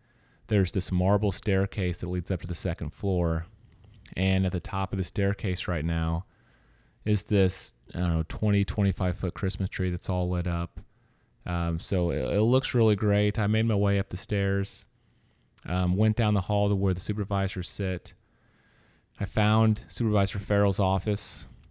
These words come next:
and, um, we did the interview in there. And I really enjoyed hearing Supervisor Farrell's story. He's a native San Franciscan.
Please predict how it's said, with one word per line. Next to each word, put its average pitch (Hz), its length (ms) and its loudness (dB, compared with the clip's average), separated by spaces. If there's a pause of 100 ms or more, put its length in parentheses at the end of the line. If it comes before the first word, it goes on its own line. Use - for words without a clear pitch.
(120)
and, 95 400 2
um, 92 480 2
we 95 580 0
did 101 220 -4
the 107 80 0
interview 104 340 0
in 104 100 2
there. 101 380 -2 (840)
And 98 280 0
I 95 140 -2
really 143 420 2
enjoyed 107 520 0
hearing 104 240 0
Supervisor 98 560 -4
Farrell's 92 380 -2
story. 67 520 -6 (600)
He's 98 360 -2
a - 80 -8
native 104 380 2
San 117 240 0
Franciscan. 104 720 -2